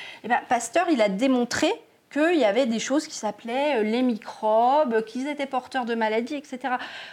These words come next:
Pour moi, le moment où on a réussi à faire de la musique quelque chose de, comment dire, transportable de manière temporelle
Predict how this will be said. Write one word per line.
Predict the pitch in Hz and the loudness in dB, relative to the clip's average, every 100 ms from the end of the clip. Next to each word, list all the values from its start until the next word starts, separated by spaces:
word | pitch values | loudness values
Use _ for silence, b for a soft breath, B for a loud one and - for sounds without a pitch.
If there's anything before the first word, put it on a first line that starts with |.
| B | B
Pour | 254 254 | -6 0
moi, | 320 381 | 2 2
le | 302 | 2
moment | 277 294 339 | 2 4 2
où | |
on | 285 254 | 2 0
a | |
réussi | 220 294 302 302 - 302 285 | 0 0 -2 -2 -8 -8 -6
à | 233 | -6
faire | - 294 285 233 | -4 0 0 -2
de | 208 | -4
la | 226 220 | 0 2
musique | 247 262 254 294 - - _ _ _ - | 2 0 0 -2 -6 -18 _ _ _ -10
quelque | 233 240 | -8 -6
chose | - 269 214 | -6 -4 -4
de, | 196 226 214 214 208 202 190 _ _ _ - | -2 -2 0 0 0 -2 -6 _ _ _ -6
comment | 240 | -4
dire, | 226 214 - | -2 -6 -12
transportable | - 330 330 - 320 - - 302 285 220 202 | -2 -2 -2 -4 -4 -4 0 2 2 0 -2
de | 214 | 0
manière | 220 226 220 - | 0 0 -4 -2
temporelle | 277 277 254 220 240 | -4 -2 2 2 2